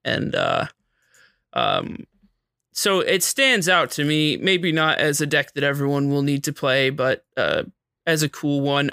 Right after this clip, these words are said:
Armix Thrasios, uh, thrills me. Any kind of, uh, any kind of Sultai list that can do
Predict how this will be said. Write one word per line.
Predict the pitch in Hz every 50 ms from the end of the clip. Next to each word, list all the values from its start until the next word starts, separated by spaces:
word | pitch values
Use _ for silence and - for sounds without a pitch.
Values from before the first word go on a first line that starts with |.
| -
Armix | - 170 202 220 220 208 - - -
Thrasios, | - 175 170 180 185 185 - 196 185 185 185 185 180 - - - - - - _ _ - _ _ _ _ _ _ _ _ _ _ _ _ _ -
uh, | 143 147 147 143
thrills | 147 - - 165 165 165 170 160 -
me. | 170 165 170 170 170 151
Any | 147 151 160 165 165
kind | 151 - - 147 147 147 143
of, | 143 135 139 143
uh, | 135 135 131 123 123 127 123 - - _ _ _ _ _ _ - _ _ _ _ _ _ _ _ _ _ -
any | 135 139 143
kind | - - 147 143 139
of | 135 131
Sultai | 135 - - 147 135 135 135 - - 135 135 127 131 127
list | 131 120 117 131 - - - -
that | 135 127 120
can | - 139 131 131 127 123 - - - - -
do | - 139 135 131 127 123 127 123 98 -